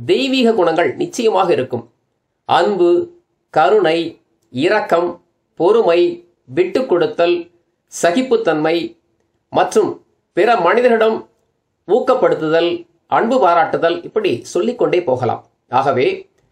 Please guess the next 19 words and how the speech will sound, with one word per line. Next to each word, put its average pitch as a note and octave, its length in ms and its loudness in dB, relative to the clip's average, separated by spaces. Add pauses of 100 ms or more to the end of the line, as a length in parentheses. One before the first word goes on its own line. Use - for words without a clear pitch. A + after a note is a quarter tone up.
(260)
அடிக்கடி G#3+ 880 -2 (160)
எவர் G3+ 320 2
ஒருவர் F#3 480 0 (200)
குருவை F#3+ 580 0
அருகாமையிலிருந்து E3+ 1080 0 (640)
அவர் B3 260 2
கூடவே B3+ 720 2 (100)
பயணிக்கின்ற G#3+ 720 2
சூழல் G#3 380 0
கிடைக்கின்ற E3 400 -2
போது, C3 520 -2 (180)
அந்த E3+ 360 -2
குருவின் G#3+ 540 0 (300)
திருமேனி A3 580 2
காண்கிற F3 420 0
போது, C3 520 -2 (400)
அவர்கள் G#3+ 480 2
முகத்தில் B3+ 640 0
தெரிகின்ற E3+ 640 -2